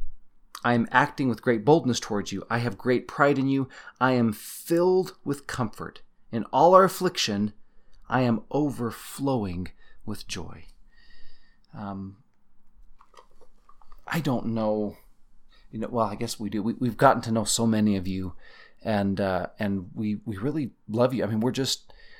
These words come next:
we're so overwhelmed with, uh,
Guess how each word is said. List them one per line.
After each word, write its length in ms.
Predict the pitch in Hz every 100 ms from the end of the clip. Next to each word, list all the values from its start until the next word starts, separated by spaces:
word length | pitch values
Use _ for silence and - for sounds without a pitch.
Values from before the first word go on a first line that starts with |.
| - - -
we're 220 | 123 127 - - - _ _ -
so 640 | - - - 247 120 - - - _ - _ _ _ _ - - - - - - -
overwhelmed 880 | 120 110 113 101 104 101 101 101 - - - - - - _ _
with, 500 | 104 110 98 - - -
uh, 400 | 101 95 95